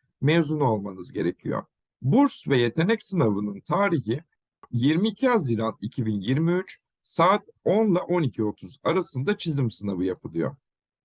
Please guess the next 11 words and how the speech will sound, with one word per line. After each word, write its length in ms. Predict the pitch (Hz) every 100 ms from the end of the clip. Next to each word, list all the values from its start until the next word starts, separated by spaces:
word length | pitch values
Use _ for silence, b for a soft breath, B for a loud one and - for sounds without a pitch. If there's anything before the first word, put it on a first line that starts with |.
| -
Bursun 380 | 160 - 262
geçerli 460 | 208 180 185 196 220
olduğu 360 | 226 139 107 104
program 560 | 185 214 156 202 240
moda 340 | 220 165 190 147
tasarımında 720 | 120 - 110 101 101 92 110
kalıp 440 | - 175 220 _
ve 60 | 190
model 360 | 170 131 190 202
geliştirme 600 | 143 123 113 - 120 113
programı. 560 | 104 95 85 85 76